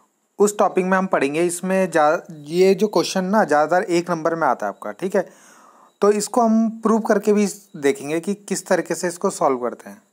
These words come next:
कभी-कभी सॉल्व करने के लिए भी पूछा जाता है, मगर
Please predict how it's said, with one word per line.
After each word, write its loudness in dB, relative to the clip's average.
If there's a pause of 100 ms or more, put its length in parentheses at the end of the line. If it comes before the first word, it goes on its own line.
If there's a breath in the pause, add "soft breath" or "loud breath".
(180)
कभी-कभी 0
सॉल्व 2
करने -2
के -4
लिए -2
भी -6
पूछा -6
जाता 0
है, -2 (460 loud breath)
मगर 0